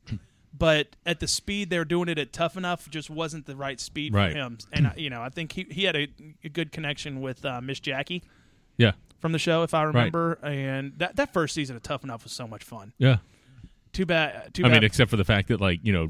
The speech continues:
Speaker 1: nine
Speaker 2: No.
Speaker 1: participants just left.
Speaker 2: Yeah. <laughs> Well, it shows
Speaker 1: But
Speaker 2: you
Speaker 1: they,
Speaker 2: how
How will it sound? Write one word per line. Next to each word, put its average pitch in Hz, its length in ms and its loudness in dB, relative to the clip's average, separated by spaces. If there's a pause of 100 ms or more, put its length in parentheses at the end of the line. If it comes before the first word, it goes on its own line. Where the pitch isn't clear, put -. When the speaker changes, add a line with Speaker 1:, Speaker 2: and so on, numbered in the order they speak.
(120)
Speaker 1:
nine 92 380 0
Speaker 2:
No. 95 40 -4
Speaker 1:
participants 98 560 2
just 92 200 -2
left. 90 520 -8 (140)
Speaker 2:
Yeah. 156 340 2
<laughs> - 340 -4
Well, 196 240 -10
it - 160 -12 (840)
shows 156 240 2
Speaker 1:
But 127 80 10
Speaker 2:
you - 20 8
Speaker 1:
they, 117 100 8
Speaker 2:
how 117 40 -4